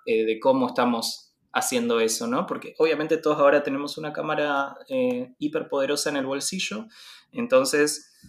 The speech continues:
hay que ver, digamos, qué usos y funciones le estamos dando a nivel artístico, ¿no? Así que eso, digamos, para mí hay un campo riquísimo de experimentación, en particular en Argentina, en Buenos Aires, donde yo vivo, en el resto del país,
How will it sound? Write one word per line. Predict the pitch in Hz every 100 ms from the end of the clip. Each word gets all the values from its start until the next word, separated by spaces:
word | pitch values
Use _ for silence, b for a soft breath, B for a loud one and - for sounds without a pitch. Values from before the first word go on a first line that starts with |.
| b _
hay | 131
que | 139
ver, | 143 123
digamos, | 120 120 120 -
qué | 143 135 131
usos | 135 151 147 -
y | 123
funciones | 120 117 147 139 139 131
le |
estamos | 117 127 123
dando | 127 135
a | 123
nivel | 117 117
artístico, | 120 - 123 - 110 120
¿no? | 120 175 202 _ _ _ _
Así | - -
que | 131 113
eso, | 117 - 110
digamos, | 120 120 113 -
para | - 117 117
mí | 127 165 196 -
hay | 127
un | 127 127
campo | 127 135 - -
riquísimo | 120 117 147 - 147 117
de |
experimentación, | 110 120 110 113 110 110 156 -
en | 139
particular | 139 - 127 120 123
en |
Argentina, | 120 - 113 127 139 151 151
en | 139 135
Buenos | 123 117 143
Aires, | 143 143 127
donde | 113 113
yo | 131 123
vivo, | 151 165 165 160 -
en | 127 135
el | 127 123
resto | 123 -
del | 117 117
país, | 120 151 202 - - -